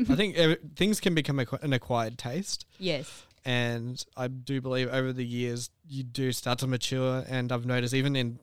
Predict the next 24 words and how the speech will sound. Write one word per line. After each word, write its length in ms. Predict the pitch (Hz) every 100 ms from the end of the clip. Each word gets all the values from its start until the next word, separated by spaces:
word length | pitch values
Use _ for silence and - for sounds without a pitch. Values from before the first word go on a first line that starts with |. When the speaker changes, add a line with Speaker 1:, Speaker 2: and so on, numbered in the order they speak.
| -
Speaker 1:
the 360 | 127 123 123 135
metal 380 | 123 123 127 123
and 220 | 123 123 120
rock 280 | 135 123 -
I 40 | 127 -
listen 240 | 147 - 127
to 120 | 127
these 220 | 123 117
days 300 | 123 120 120
is 140 | 135
definitely 460 | 120 123 135 131 123
matured. 560 | 127 127 127 123 123 127 _ - - - -
But 120 | - 247
I 20 |
Speaker 2:
Yeah, 200 | 226 170
'cause 180 | - 196
there's, 220 | 202 -
there's 280 | 185 185 175
so 160 | 214
many 160 | 208 170
genres 460 | 156 151 156 143
within 300 | 151 147 147 151
genres 520 | 135 127 127 123 -
too, 340 | - 143 131